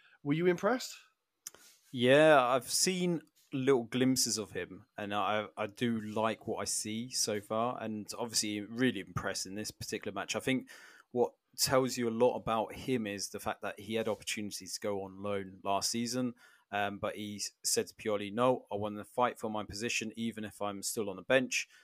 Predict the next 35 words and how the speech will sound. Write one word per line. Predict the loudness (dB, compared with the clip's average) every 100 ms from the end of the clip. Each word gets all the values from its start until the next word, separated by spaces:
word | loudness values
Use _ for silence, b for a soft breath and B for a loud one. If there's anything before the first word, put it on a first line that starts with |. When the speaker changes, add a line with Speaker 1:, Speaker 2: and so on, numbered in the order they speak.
| b b b
Speaker 2:
And | 2
I | 2
think | 2 0 -2
he's | -2 -2
had | 2 2 4
that | 2 0 -18 _ _
benefit | 2 2 0 2 4 4
of | 0 -2 -6 -4
being | -2 0 -4 -6
in | -6
amongst | -2 -2 -4 -4
the | -2
squad. | 0 2 0 -2
He | -10
knows | -8 -4 -4 -4 -4
the |
standards. | -4 -4 -4 -2 -4 -2 -6 -6
He's | -8 -6
obviously | -6 -4 -2 -2 -4 -8 B B
had | -8
to | -6 -4
bide | 0 0
his | 0 -6
time, | -6 -4 -2 -2
and | -2
I | -2
think | -2 -4 -4
he's | -4 0
now | 2 2 2
going | 2 2 0
to | 0 -2
blossom | -2 2 2 2 -4
from | -4 -6
this. | -4 -2 -2 -2
Um, | 0 0 -2